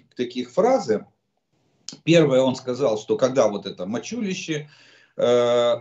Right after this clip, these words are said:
видите, он боится, боится упомянуть, что это белорусские партизаны, что есть какое-то, оказывается, движение сопротивления в Белоруссии, которое официально взяло на себя ответственность.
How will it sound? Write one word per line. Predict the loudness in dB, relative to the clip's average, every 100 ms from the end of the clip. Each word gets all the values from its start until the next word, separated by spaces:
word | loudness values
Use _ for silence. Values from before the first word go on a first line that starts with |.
| -4
видите, | -2 -2 -2 -2
он | -2 0
боится, | 2 2 0 -4 -6 2 4 4 4 2 2 2 0 -2 0
боится | 0 0 -4
упомянуть, | -4 -2 -2 -2 -4 -2
что | 0
это | 2 0
белорусские | 0 0 0 -2 -4 -2
партизаны, | 0 0 0 4 4 4
что | -4 -2
есть | -4 2 0 0
какое-то, | -8 -6 -6 -2 -4 -2
оказывается, | -6 2 2 2 -4 -12
движение | -6 -4 0 0 0
сопротивления | -2 -2 -6 -6 0 2 2 -2
в | -2
Белоруссии, | -2 -2 -4 -8 -2 -2 -2 -20 _ _
которое | 4 8 8 6
официально | 2 0 0 2 0
взяло | 0 0 2 0
на | -2
себя | -4 0 0
ответственность. | -2 -4 -4 -4 -6 -4 -4 -6